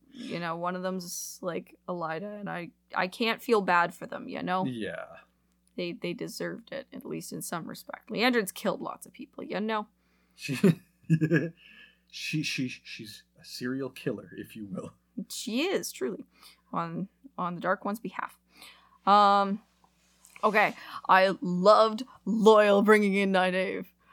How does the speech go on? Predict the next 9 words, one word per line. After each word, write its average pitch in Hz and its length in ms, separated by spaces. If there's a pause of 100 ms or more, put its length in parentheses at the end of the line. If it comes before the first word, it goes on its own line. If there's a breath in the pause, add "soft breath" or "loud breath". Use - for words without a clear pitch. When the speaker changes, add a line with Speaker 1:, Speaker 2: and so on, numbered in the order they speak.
(200 loud breath)
Speaker 1:
"Randall 277 600
Thor, 202 580 (260 loud breath)
I 302 240
Speaker 2:
<laughs> - 0
Speaker 1:
found 320 680
the 214 180
woman 302 320
you 370 100
were 392 80